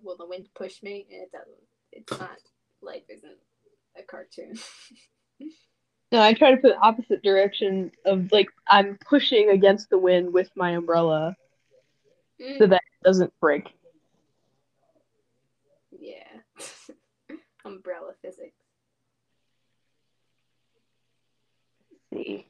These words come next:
Speaker 1: What else do we
Speaker 2: I mean,
Speaker 1: got?
Speaker 2: I guess a bunch has happened in the past week or so <laughs> for me. So, yeah, I mentioned, I mentioned the concert. It was great.
Speaker 1: You did.
Speaker 2: And so now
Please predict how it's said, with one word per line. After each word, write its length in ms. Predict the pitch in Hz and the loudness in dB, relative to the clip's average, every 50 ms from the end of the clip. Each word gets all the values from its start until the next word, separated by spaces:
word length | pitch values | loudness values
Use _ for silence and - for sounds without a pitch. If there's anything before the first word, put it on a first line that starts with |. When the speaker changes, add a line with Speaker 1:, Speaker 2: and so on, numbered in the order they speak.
| _ _ _ _ _ _ _ _ _ _ _ _ | _ _ _ _ _ _ _ _ _ _ _ _
Speaker 1:
What 160 | - 190 185 | -14 -14 -12
else 160 | 180 - - _ _ _ | -14 -14 -18 _ _ _
do 100 | - - | -20 -14
we 100 | - - | -6 -2
Speaker 2:
I 40 | - | 0
mean, 60 | 294 311 | 0 0
Speaker 1:
got? 880 | - _ _ _ _ _ _ _ _ _ _ _ _ _ _ - 262 | -2 _ _ _ _ _ _ _ _ _ _ _ _ _ _ 2 4
Speaker 2:
I 60 | 294 | 4
guess 300 | 254 320 370 453 440 - - _ _ - - - - | 6 6 4 4 2 0 -12 _ _ -20 -8 -4 -2
a 60 | 262 | 0
bunch 280 | 214 220 233 269 262 - - | 2 4 4 4 2 2 4
has 240 | 247 233 240 254 247 - | 4 6 6 4 2 2
happened 400 | 202 190 202 202 - - - 170 165 | 2 2 2 2 -2 -10 -18 -14 -12
in 60 | 180 | -12
the 80 | 180 | -10
past 320 | 180 - 170 165 165 - _ - | -6 -4 -4 -4 -4 -6 _ -18
week 280 | 175 170 190 196 190 - | -12 -10 -10 -10 -8 -8
or 80 | - 196 | -10 -10
so 180 | - - - - 202 214 | -10 -8 -10 -8 -8 -8
<laughs> 180 | 226 240 220 - | -8 -8 -2 2
for 140 | 247 226 | 2 2
me. 280 | 226 220 277 - 262 - _ _ - - _ _ - - - _ - - - - - _ _ - - _ _ _ _ _ _ _ | 4 2 0 -2 -2 -6 _ _ -20 -20 _ _ -10 -10 -10 _ -20 -20 -20 -20 -20 _ _ -20 -20 _ _ _ _ _ _ _
So, 420 | - - 277 247 233 226 214 - - - _ - - - - _ _ _ _ _ _ _ _ _ _ _ _ _ _ _ _ _ _ _ _ _ _ _ _ _ _ _ _ | 0 4 6 6 6 6 4 2 -2 -6 _ -20 -20 -20 -20 _ _ _ _ _ _ _ _ _ _ _ _ _ _ _ _ _ _ _ _ _ _ _ _ _ _ _ _
yeah, 160 | - 240 185 | 4 6 6
I 120 | 170 180 220 | 6 6 6
mentioned, 300 | 269 381 370 339 311 - | 6 6 4 4 4 6
I 60 | - | 6
mentioned 280 | - 302 320 - 254 202 | 8 6 6 4 0 -4
the 60 | 165 | -4
concert. 400 | - - - - - - - - _ _ | -6 -8 -12 -10 -10 -12 -12 -14 _ _
It 60 | - | -4
was 160 | 240 240 233 - | -2 -2 -2 -4
great. 180 | - - - - _ _ _ _ _ | -8 -10 -10 -12 _ _ _ _ _
Speaker 1:
You 160 | - 311 392 | -12 -10 -8
did. 140 | 370 254 247 247 _ _ _ _ _ _ _ _ _ _ _ _ _ _ _ _ _ _ _ _ _ _ _ - | -8 -8 -10 _ _ _ _ _ _ _ _ _ _ _ _ _ _ _ _ _ _ _ _ _ _ _ _ 2
Speaker 2:
And 200 | 220 226 233 226 | 2 2 2 2
so 180 | - 285 269 262 | 2 2 2 4
now 680 | 247 240 262 285 311 285 233 214 202 202 208 214 220 | 4 4 4 4 6 6 6 6 6 6 4 4 0